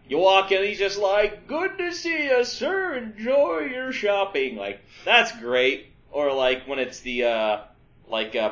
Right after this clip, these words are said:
person with, uh, mental disabilities, and it's like, "Oh, hey, that's great. They have a,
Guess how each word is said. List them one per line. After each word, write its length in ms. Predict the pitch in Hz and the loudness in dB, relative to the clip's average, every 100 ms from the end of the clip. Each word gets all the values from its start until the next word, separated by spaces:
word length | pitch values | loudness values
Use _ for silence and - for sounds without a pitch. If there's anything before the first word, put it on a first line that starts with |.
| - | 0
person 380 | 185 180 175 | 0 0 -4
with, 260 | 143 131 - | -2 -2 2
uh, 200 | 127 117 | 2 2
mental 400 | 107 139 160 170 | 2 -2 -2 -4
disabilities, 760 | 143 143 123 110 147 185 196 185 | -4 -4 -6 -2 0 2 0 -2
and 100 | 147 | -4
it's 160 | 143 170 | -4 0
like, 180 | 233 - | 0 0
"Oh, 220 | 403 359 | 0 0
hey, 260 | 359 269 208 | 2 2 2
that's 160 | 240 214 | 2 -4
great. 380 | 214 269 190 | -2 2 2
They 120 | 156 156 | 2 2
have 180 | 185 | 4
a, 120 | 196 | 2